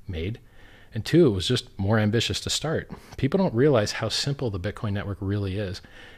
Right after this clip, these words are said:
It only has two functions. You can either mine inflation by doing hash, hashing of things, which burns electricity,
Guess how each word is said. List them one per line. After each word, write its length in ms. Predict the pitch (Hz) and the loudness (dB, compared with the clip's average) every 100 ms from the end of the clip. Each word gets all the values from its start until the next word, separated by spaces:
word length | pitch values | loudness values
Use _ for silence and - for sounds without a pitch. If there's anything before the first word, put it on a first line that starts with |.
| - | -4
It 100 | 123 | 0
only 200 | 151 170 | 2 4
has 160 | 147 - | 2 0
two 200 | - 147 | 2 2
functions. 600 | - 120 - 82 - - - - - - | 2 -2 -2 -6 -8 -10 -16 -20 -16 -6
You 120 | 104 | -2
can 120 | 120 | 2
either 180 | 120 110 | 2 4
mine 340 | 101 104 127 | 6 6 6
inflation 580 | 147 143 117 110 - 135 - - - - - | 4 2 0 0 0 -2 -6 -20 -20 -20 -8
by 120 | 104 | -4
doing 220 | 98 117 | 2 2
hash, 440 | 101 117 107 - - - - - - | 2 2 0 -2 -8 -14 -20 -20 -6
hashing 440 | - 117 104 101 92 | 4 4 4 0 -2
of 80 | |
things, 360 | - 85 113 - - - - | -4 -6 -6 -10 -16 -18 -16
which 160 | - | -14
burns 240 | 90 101 101 | -4 -2 0
electricity, 540 | 107 - 87 - 87 | -2 -2 -6 -6 -10